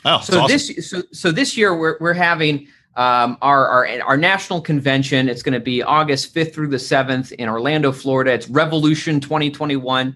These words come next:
Speaker 1: I will
Speaker 2: Of
Speaker 1: look
Speaker 2: course
Speaker 1: for my invitation to speak. We actually were invited last year, but they canceled the damn thing.
Speaker 2: Yeah, well, it was the city of Dallas canceled on us seventy-two hours before.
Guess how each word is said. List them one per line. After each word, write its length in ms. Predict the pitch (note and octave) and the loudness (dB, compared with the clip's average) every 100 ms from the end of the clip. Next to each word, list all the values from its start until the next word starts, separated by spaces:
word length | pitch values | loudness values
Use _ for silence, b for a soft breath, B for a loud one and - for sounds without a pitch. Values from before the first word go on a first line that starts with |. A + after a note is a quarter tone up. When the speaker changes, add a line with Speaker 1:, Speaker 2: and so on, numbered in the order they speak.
| B | B
Speaker 1:
I 160 | C#3+ D3+ | 0 2
will 140 | D#3+ | 2
Speaker 2:
Of 60 | D3+ | 2
Speaker 1:
look 100 | F3 | 2
Speaker 2:
course 120 | C#3+ | 2
Speaker 1:
for 80 | F3+ | 0
my 260 | E3+ D#3+ D#3 | 2 4 2
invitation 760 | D#3+ E3 D#3+ - D#3+ D3+ E3 | 0 0 -2 0 -2 -2 -4
to 80 | D3 | -6
speak. 480 | C3 - D3+ G3+ - - | -8 0 0 0 -6 -10
We 100 | C#3+ | -2
actually 240 | C4+ D#4 C4 | 0 0 -4
were 140 | G#3 | -4
invited 340 | E3+ F#3 G#3+ B2+ | 0 0 2 2
last 300 | D#3+ G#3+ - | 2 0 -2
year, 80 | |
but 80 | G2+ | -6
they 80 | A2+ | -8
canceled 440 | - E3+ A3 G2+ | -4 -6 -4 -8
the 40 | F2+ | -6
damn 260 | F#2+ F#2 | -2 -2
thing. 320 | F#2 F#2 E2+ D#2 _ _ - | -2 -4 -4 -8 _ _ -4
Speaker 2:
Yeah, 360 | D3 B3 C#4+ | 2 4 2
well, 280 | D#3 E3 E3+ | 2 2 4
it 120 | E3 | 4
was 200 | F3 D#3+ | 2 0
the 140 | E3 D#3 | 0 -2
city 320 | - G3+ F#3 | 0 -2 0
of 100 | C#3 | 0
Dallas 440 | C3 F3+ F3 A#2 | 2 2 0 -2
canceled 380 | - C3+ C3+ C3+ | -4 -6 -4 -2
on 120 | C3 | 0
us 160 | C3 - | 0 -4
seventy-two 680 | - F#3+ B3 B3 - A#3+ A3 | -2 -2 0 -4 -4 -4 0
hours 460 | F3+ F#3 C#3+ G2+ - | 4 4 4 0 -8
before. 300 | A#2 D3 | -12 -8